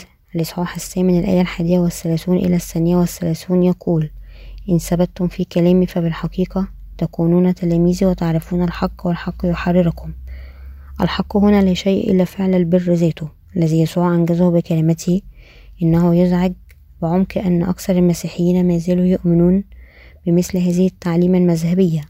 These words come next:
أو الطائفية الباطلة، أنه يجب أن يحفظوا السبت ويقدمون صلوات التوبة كل يوم لينالوا مغفرة آثامهم، ويؤمنون أن يسوع أخذ خطيتهم الأصلية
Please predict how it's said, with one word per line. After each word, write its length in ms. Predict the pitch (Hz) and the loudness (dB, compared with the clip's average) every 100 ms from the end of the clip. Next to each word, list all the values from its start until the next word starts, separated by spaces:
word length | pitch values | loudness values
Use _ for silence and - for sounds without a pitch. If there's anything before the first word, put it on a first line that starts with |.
| - | -6
أو 60 | 170 | -6
الطائفية 560 | 160 170 165 170 180 175 | -4 -4 -2 0 0 2
الباطلة، 540 | 160 165 - 180 208 - - - - _ | 2 0 2 0 0 -6 -20 -20 -20 _
أنه 220 | 170 165 165 | 0 4 4
يجب 240 | 175 175 | 4 4
أن 180 | 175 175 | 2 0
يحفظوا 340 | 175 - 175 | -2 -6 -6
السبت 400 | 170 - 180 - | -8 -10 -10 -4
ويقدمون 640 | 175 165 165 165 170 175 | -4 -2 -4 -2 2 2
صلوات 460 | 165 170 170 175 - | 0 0 0 0 -2
التوبة 360 | 175 - 170 165 | -6 -2 -2 0
كل 220 | 180 170 | 0 2
يوم 320 | 165 175 196 - - - - - 180 | 2 2 0 -6 -20 -20 -20 -4 2
لينالوا 360 | 170 165 180 | 4 6 4
مغفرة 420 | 175 170 - 175 - | 2 0 -2 -2 -2
آثامهم، 580 | 165 - 170 175 185 175 | -4 -2 0 2 2 2
ويؤمنون 480 | 170 170 165 175 | 2 2 4 4
أن 240 | 180 175 175 | 4 2 2
يسوع 440 | 170 - 170 170 | 2 -2 -6 -4
أخذ 280 | 170 185 170 | -4 -4 -4
خطيتهم 640 | 165 165 170 170 - 175 | -4 -6 -2 -2 0 0
الأصلية 680 | 170 180 - - 180 151 | 0 -2 -4 -2 0 0